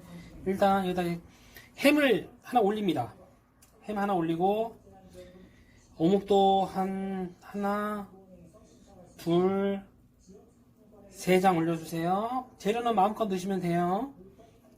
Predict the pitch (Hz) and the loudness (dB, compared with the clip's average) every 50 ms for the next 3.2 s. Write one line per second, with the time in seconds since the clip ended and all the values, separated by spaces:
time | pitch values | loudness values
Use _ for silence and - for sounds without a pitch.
0 | - - - - - - - - - - 180 185 196 202 202 185 185 175 175 170 | -20 -20 -20 -20 -20 -20 -20 -20 -6 -2 2 4 4 4 2 0 -2 -4 -2 -2
1 | 170 175 165 - 175 165 165 170 165 170 185 208 233 277 277 - - - - - | -4 -6 -8 -8 -10 -8 -6 -4 -2 -2 -2 -2 -2 -4 -6 -10 -14 -20 -20 -20
2 | - - _ - - - 185 185 190 185 180 190 220 220 214 208 185 165 135 131 | -20 -20 _ -14 -6 -2 0 0 0 0 -2 -2 -2 -2 -2 -2 -4 -6 -6 -6
3 | - 165 180 196 | -6 -6 -6 -6